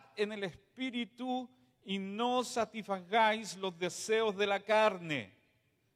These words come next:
porque el deseo de la carne es contra el Espíritu,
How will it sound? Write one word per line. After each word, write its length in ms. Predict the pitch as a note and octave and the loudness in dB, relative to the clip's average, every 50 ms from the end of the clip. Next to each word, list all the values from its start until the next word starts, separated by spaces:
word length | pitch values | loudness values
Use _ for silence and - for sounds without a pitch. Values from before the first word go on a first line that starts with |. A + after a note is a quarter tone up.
| _ _ _ | _ _ _
porque 220 | - E3+ E3 - | -12 -10 -4 -2
el 140 | G3 F#3 F3+ | -2 0 0
deseo 360 | G3 F#3 F3+ - A#3 A#3 A#3 | -2 -2 -2 0 2 4 4
de 120 | A#3 A#3 A3+ | 4 4 4
la 180 | A3 G#3 G#3+ | 4 2 2
carne 440 | - A#3 A#3 A#3+ B3+ A#3+ A#3+ A#3+ B3 | 4 6 6 6 6 4 2 0 -2
es 80 | F#3+ - | -2 -2
contra 680 | - - - A#3 B3 B3+ B3 A#3 - - G#3 G#3+ G3+ | -8 2 4 4 4 4 2 -4 -6 -2 -2 0 0
el 80 | G3+ G3 | 0 -2
Espíritu, 880 | F#3+ E3 - - _ _ _ G3+ F#3+ D#3+ D#3 C3+ A#2+ _ - A2 G2 | -6 -6 -8 -14 _ _ _ -8 -6 -4 -6 -8 -8 _ -20 -20 -20